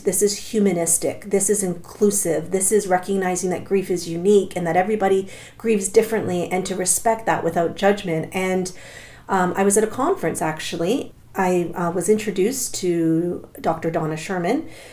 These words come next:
who is the Senior Director of Advocacy and Training here at the Dougy Center, and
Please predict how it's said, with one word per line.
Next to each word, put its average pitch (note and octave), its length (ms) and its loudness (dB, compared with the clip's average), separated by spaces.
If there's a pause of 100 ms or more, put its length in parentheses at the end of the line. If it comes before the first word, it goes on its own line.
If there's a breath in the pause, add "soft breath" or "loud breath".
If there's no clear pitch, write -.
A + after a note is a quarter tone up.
(220 loud breath)
who F3+ 240 2
is E3 320 -2
the E3 80 -6
Senior E3+ 280 -2
Director E3 460 -2
of - 180 -6
Advocacy D#3+ 840 -2
and D#3+ 180 -4
Training F#3+ 460 -2
here E3+ 260 -2
at - 140 -6
the D#3 80 -8
Dougy A#3+ 280 2
Center, E3+ 440 -2 (400 loud breath)
and F#3 600 0